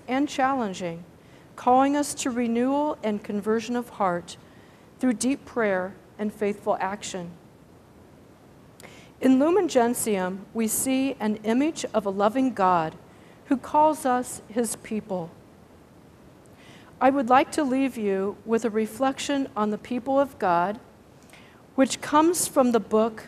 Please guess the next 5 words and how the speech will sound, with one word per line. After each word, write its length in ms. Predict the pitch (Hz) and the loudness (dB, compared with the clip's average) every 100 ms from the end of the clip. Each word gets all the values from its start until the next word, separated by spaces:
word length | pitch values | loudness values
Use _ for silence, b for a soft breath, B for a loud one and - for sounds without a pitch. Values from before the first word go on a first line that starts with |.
| - 202 | -18 -10
Vatican 640 | 185 220 233 262 269 254 | 0 4 4 2 -2 -2
two 480 | - 240 196 180 185 - - | -2 -2 -2 -2 -8 -12 -6
in 140 | 214 | -6
plain 320 | 202 226 214 214 | -4 -4 -2 -4
English. 600 | 202 202 180 170 175 - | -6 -8 -8 -10 -12 -18